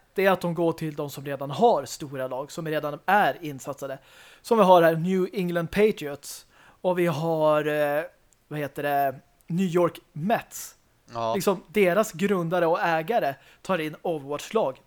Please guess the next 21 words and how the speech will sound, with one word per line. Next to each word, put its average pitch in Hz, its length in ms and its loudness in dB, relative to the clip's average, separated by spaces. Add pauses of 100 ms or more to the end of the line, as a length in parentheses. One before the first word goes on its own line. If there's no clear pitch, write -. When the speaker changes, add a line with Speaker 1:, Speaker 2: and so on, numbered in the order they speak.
Speaker 1:
Det 165 160 -6
är 190 60 0
en 165 80 -4
väldigt 156 340 2
Speaker 2:
Ja. - 40 -12
Speaker 1:
stor 156 160 -8
deal. 165 240 -8
Och - 360 -10
det 170 60 -2
är 165 60 -2
där 226 320 4
de 160 120 -4
gör 147 120 -2
rätt, 143 200 -4
att - 180 -4
de 175 140 0
går 165 120 -4
till 147 180 -12
de 180 240 2
personerna, 170 480 -2
att 160 160 -4